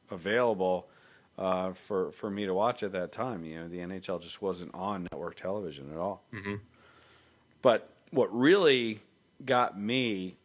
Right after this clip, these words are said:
Speaker 1: um, even more into hockey than anything else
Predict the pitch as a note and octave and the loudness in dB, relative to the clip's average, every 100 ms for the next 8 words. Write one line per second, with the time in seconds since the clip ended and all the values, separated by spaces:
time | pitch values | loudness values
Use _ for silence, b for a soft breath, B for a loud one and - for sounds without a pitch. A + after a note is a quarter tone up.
0 | - F#2+ F#2 F#2 F2+ F2+ - _ _ _ | -6 -2 -2 -4 -6 -12 -16 _ _ _
1 | - - _ _ _ _ _ _ _ - | -20 -20 _ _ _ _ _ _ _ -4
2 | C#3 C3+ A2+ A2+ A2+ G#2+ G2+ G2 G#2 G2+ | -2 0 4 4 4 0 -4 -2 -2 -4
3 | G#2+ F#2+ F#2+ G2+ G#2+ A2+ G2 E2 E2+ | -4 -4 -4 -6 -4 -4 -4 -6 -8